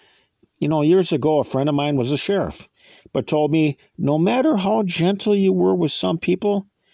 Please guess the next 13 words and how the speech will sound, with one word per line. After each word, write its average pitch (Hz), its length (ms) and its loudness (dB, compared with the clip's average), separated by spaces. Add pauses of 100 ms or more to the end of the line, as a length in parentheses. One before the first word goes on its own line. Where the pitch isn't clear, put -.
(340)
they 185 200 0
would 226 240 -2
continue 220 800 2
to 156 160 0
resist. 170 800 2 (240)
No 160 160 0
matter 120 320 2
how 98 160 -2
nice 143 400 0
you 262 80 2
were 240 180 2
to - 140 -2
them, 98 320 -2